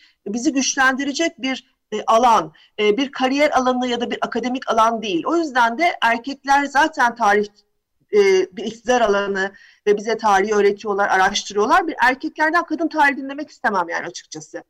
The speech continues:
Bu özcü anlamda değil, bu tamamen kültürel bir deneyim ve bir farkındalık anlamı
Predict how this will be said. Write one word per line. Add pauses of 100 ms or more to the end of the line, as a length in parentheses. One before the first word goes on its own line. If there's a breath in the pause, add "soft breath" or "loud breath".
(280)
Bu
özcü
anlamda
değil, (460 soft breath)
bu
tamamen
kültürel (680)
bir
deneyim
ve
bir
farkındalık
anlamı